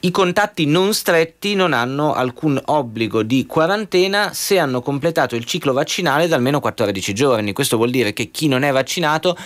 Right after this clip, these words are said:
anche se non è contatto stretto, dovrebbe comunque rimanere in quarantena se ha avuto qualsiasi tipo di contatto con un caso positivo.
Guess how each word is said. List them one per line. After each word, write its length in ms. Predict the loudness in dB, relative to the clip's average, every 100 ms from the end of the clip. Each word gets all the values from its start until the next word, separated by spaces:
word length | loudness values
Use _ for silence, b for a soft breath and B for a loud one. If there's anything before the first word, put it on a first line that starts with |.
| B
anche 360 | -2 -2 0 -2
se 100 | 0
non 140 | 0
è 60 | 0
contatto 440 | -2 -2 -2 -2
stretto, 420 | -2 0 0 0
dovrebbe 320 | 0 2 0
comunque 540 | 0 2 2 0 2 2
rimanere 500 | 2 2 0 0 0
in 340 | 0 0 0 -2
quarantena 760 | 0 0 0 -2 -2 -2 -2 -4
se 160 | -2
ha 20 |
avuto 380 | -2 -2 -2 -2 B B B
qualsiasi 360 | -2 0 -2 -2
tipo 200 | 0 -2
di 160 | -2
contatto 840 | 0 0 2 0 -2 -2 -2 -2 0
con 320 | 0 0 2 0 0
un 220 | -2 -2
caso 320 | -2 -2 -2
positivo. 680 | -4 -4 -4 -4 -4 -2